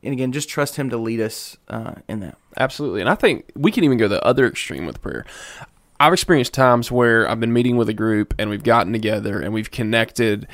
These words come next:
Speaker 2: and we dive right into Scripture, and then you're halfway through it and somebody's like, "Oh, I guess we should pray."
Speaker 1: Yeah.
Speaker 2: Right?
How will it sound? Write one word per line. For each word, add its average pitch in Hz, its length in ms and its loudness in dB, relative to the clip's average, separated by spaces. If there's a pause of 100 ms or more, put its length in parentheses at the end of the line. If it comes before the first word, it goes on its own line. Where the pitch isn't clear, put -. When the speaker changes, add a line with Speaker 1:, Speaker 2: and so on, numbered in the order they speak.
(320)
Speaker 2:
and 120 120 -2
we 113 80 0
dive 110 200 -4
right 117 300 8
into 127 220 8
Scripture, 110 520 0
and 101 120 -2
then 117 40 0
you're 104 100 -2
halfway 147 360 6
through 135 200 8
it - 20 6
and 104 80 2
somebody's 120 180 2
like, 110 160 2
"Oh, 123 140 8
I 113 80 6
guess 110 180 -2
we 120 60 -6
should 113 160 -10
pray." 87 300 -6 (680)
Speaker 1:
Yeah. - 140 -18 (180)
Speaker 2:
Right? 147 380 10